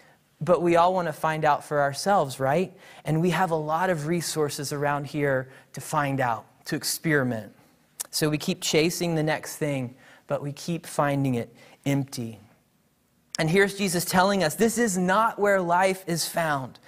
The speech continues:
Life equals possessions is a lie.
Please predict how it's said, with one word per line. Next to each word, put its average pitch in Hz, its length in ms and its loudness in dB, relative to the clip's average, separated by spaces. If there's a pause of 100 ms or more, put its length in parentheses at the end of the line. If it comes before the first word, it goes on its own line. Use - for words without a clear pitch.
(200)
Life 190 580 0
equals 180 440 -2
possessions 160 840 0
is 156 160 -2
a 156 80 0
lie. 139 540 0